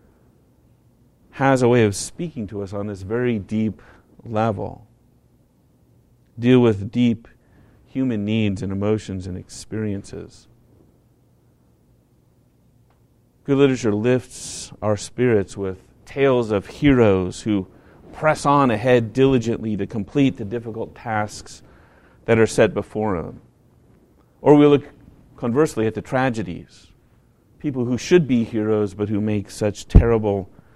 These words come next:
choices and experience the consequences of their own folly, Macbeth being one of the classic examples. And you can find these Hercules throughout Western literature, and I'm sure throughout the world as well.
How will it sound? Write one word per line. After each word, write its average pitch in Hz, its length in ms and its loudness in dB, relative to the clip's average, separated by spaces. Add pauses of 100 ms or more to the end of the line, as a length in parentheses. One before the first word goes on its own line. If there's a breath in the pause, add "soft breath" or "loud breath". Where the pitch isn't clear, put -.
(180 soft breath)
choices 104 640 0
and 98 80 -6
experience 101 460 -8
the 92 100 -12
consequences 98 960 -10
of 95 360 -8 (520 soft breath)
their 104 160 -4
own 101 160 -4
folly, 95 420 -8
Macbeth 98 720 -12
being 95 240 -14
one 95 100 -10
of 95 80 -10
the - 80 -14
classic 98 560 -8 (720 soft breath)
examples. 95 840 -6 (1900)
And 147 100 0
you 160 60 2
can 165 140 4
find 170 240 6
these 131 160 4
Hercules 101 500 -2
throughout 117 420 0 (460 soft breath)
Western 101 600 -6
literature, 101 400 -2
and 101 100 -10
I'm 104 140 -10
sure 117 200 -6
throughout 101 280 -2
the 98 80 -6
world 104 320 2
as 95 120 -6
well. 98 380 -2